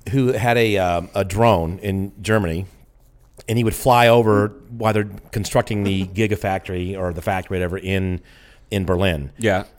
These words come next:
Speaker 1: And, uh, they got in trouble. The German, uh, the Tesla people in Germany, or the Germans over there, somebody made him knock it off. And I don't know if they took his drone. I don't know what happened. But then I think, uh, Elon found out about it and went, "Wait a minute, hold on, I, I approve of this.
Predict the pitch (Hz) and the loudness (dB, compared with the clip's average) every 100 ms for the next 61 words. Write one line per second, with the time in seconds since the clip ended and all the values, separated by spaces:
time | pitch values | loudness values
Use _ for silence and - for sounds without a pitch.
0 | - 92 87 87 85 85 87 98 87 - | -6 -4 -2 -2 -2 -4 -2 -4 -2 0
1 | 180 80 85 90 107 98 90 90 - 101 | 2 0 -2 0 2 0 -2 -6 -2 -2
2 | 101 98 - 110 101 - 110 101 95 92 | -2 -4 0 0 0 -2 -2 -2 -2 -2
3 | 95 92 90 87 107 101 101 104 98 98 | -2 -2 -4 0 2 2 0 0 0 0
4 | 98 - - 131 110 95 92 92 - - | 0 0 2 2 2 0 0 -4 -8 -16
5 | - - 104 98 98 98 101 95 95 92 | -16 -4 0 2 2 2 2 2 2 2
6 | 95 92 95 - 98 92 82 95 98 101 | -2 -6 -6 -4 -6 -6 -6 -4 0 2
7 | 90 85 78 73 69 69 - - - - | 0 -2 -4 -8 -10 -14 -16 -20 -20 -20
8 | - 101 104 95 - 139 139 120 101 95 | -6 -2 0 -2 0 -2 -2 -2 -2 -2
9 | 92 92 90 92 - _ 131 131 107 95 | -2 -2 -4 -6 -12 _ 0 2 2 0
10 | 104 98 98 92 107 135 147 170 247 131 | 0 0 0 -2 -2 -2 2 4 4 2
11 | 131 - - - 190 220 196 220 - _ | 0 -4 -14 -4 0 0 -2 -6 -12 _
12 | _ _ - 117 127 127 131 139 160 202 | _ _ -6 -4 -2 4 4 4 4 2
13 | 113 80 78 - | 2 -6 -10 -12